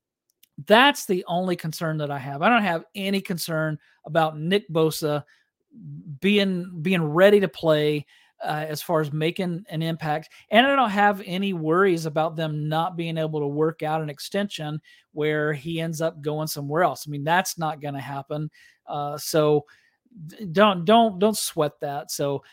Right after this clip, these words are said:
but I only put Nick Bosa on this list because he's still not here. So that's, that's the only reason why. Uh, next on the arrow down list is all, uh, all of the quarterbacks. And I'm not really gonna talk about Brandon Allen because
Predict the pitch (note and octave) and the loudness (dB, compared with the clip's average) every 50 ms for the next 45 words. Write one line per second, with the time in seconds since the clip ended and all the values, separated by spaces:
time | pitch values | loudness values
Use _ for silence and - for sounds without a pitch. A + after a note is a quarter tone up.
0 | _ _ - E3+ G#3+ A#3+ B3 B3 A3 - - G#3+ G3 F#3 G3 F#3 E3+ D#3+ E3 D#3+ | _ _ 6 6 8 8 8 6 4 2 0 -2 0 0 0 0 0 0 2 2
1 | E3 D#3+ - E3 D#3 D#3 D#3 D#3 D#3+ D3+ - - - D#3 D3 D3 D3 D3 - - | 2 0 -2 -2 -2 -2 0 -2 -2 -4 -4 -6 -6 -4 -4 -4 -4 -6 -8 -10
2 | D3 - D3+ D3 C#3+ - - - - D3 C#3+ C#3+ C#3 C3+ C#3 - - B2+ - - | -10 -8 -8 -8 -8 -8 -8 -4 -4 -4 -4 -4 -6 -8 -10 -12 -14 -14 -14 -16
3 | - - - - E3 D3 C#3 C#3 C3+ D3 D3 D3 - - - - - D3+ D3 - | -18 -18 -14 -10 -10 -8 -8 -8 -6 -8 -8 -8 -8 -12 -14 -12 -10 -10 -10 -10
4 | - D3 C#3+ C#3 C#3+ C#3+ C3+ C3 C3+ C3 B2+ C3 - - - - - - - - | -10 -8 -8 -6 -6 -6 -8 -8 -10 -10 -12 -12 -14 -16 -16 -20 -20 -20 -20 -20
5 | - - - E3+ E3+ F3 E3+ F3 F3+ G3+ A#3 C4+ C4 - - - - - G3 F3+ | -16 -2 4 6 8 8 8 8 10 10 10 10 8 4 0 -2 0 2 6 6
6 | F3+ F3 F3+ F3 F3 F3+ F3+ F#3+ F#3+ F3+ F3 D#3 F3 F3+ F#3 F#3+ F#3+ G3 F#3 F#3+ | 6 6 6 2 2 4 6 8 8 6 6 4 2 2 2 2 2 2 2 2
7 | G3+ G#3+ G3+ - - F#3 F3+ F3 F3+ - - F3 F3+ F#3+ G3+ G3 G3 F#3+ F#3 - | 2 2 2 0 -4 -6 -6 -6 -6 -2 2 4 6 8 8 8 6 4 2 0
8 | - _ _ _ _ _ _ - D#3+ D#3+ D#3+ E3+ - G3+ F#3 G#3 G#3 F3+ E3 D#3 | -8 _ _ _ _ _ _ -4 -2 0 0 0 2 2 4 4 4 2 0 0
9 | - F3+ F3+ F3 D#3+ C#3+ C#3 C#3 C#3 C#3 D3 - - - E3+ D#3+ D#3+ F3 F#3+ G3 | 4 6 6 6 6 4 2 -4 -8 -10 -10 -10 -8 -8 -6 -6 -8 -6 -4 0
10 | A#3 B3+ B3 A#3 G#3+ G3+ F#3+ F#3 F3+ F3 E3 - F#3 E3+ E3 E3 D#3+ D3 C#3 D3 | 4 4 4 6 6 4 4 2 0 -2 0 0 0 0 2 2 0 0 0 -2
11 | D#3+ D#3 D#3 D#3 D3 D3 C#3+ C#3+ C#3+ C#3+ D3 D3 D3 C#3+ C#3+ D3 - - D#3 D3 | -2 0 0 -2 -2 -4 -4 -4 -4 -4 -4 -4 -4 -4 -6 -6 -4 -4 -4 -4
12 | D3 C#3+ - | -4 -8 -10